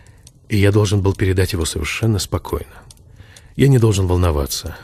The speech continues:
особенно теперь, когда прошло так много лет. Разумеется, все могло быть иначе. Все могло быть иначе, если бы я понял, какое значение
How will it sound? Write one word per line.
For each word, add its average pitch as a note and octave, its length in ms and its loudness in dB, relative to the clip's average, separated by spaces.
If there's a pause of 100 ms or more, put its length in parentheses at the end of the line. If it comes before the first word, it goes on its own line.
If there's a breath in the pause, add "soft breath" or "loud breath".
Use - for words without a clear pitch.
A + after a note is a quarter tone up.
(100)
особенно F#2 400 -2
теперь, G#2 340 0
когда D#2+ 240 -4
прошло E2+ 340 -6
так D#2+ 220 -6
много D#2+ 240 0
лет. E2 480 -4 (920 soft breath)
Разумеется, A2 560 2
все - 320 -2
могло A2 320 2
быть F#2 200 -2
иначе. D2+ 480 -4 (520 loud breath)
Все - 240 2
могло A2+ 260 4
быть A2 220 0
иначе, F#2+ 500 2
если F#2+ 300 -2
бы F2+ 160 2
я E2+ 120 2
понял, G2 540 0 (680 soft breath)
какое B2+ 460 4
значение G2+ 840 2